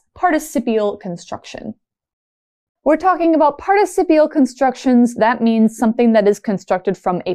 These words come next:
participle phrase. You might know things like dependent clauses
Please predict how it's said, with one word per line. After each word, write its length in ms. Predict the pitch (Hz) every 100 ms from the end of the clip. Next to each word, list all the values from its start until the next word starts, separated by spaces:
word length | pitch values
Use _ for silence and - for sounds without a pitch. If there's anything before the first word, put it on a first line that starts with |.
| -
participle 1040 | - - 220 214 220 - 196 - 180 180 _
phrase. 580 | _ - 147 147 - - _ _ -
You 180 | 277
might 220 | 339 339 302
know 120 | 311
things 320 | 302 294 294
like 280 | 294 302 _
dependent 420 | 359 427 415 339
clauses 460 | - 185 160 -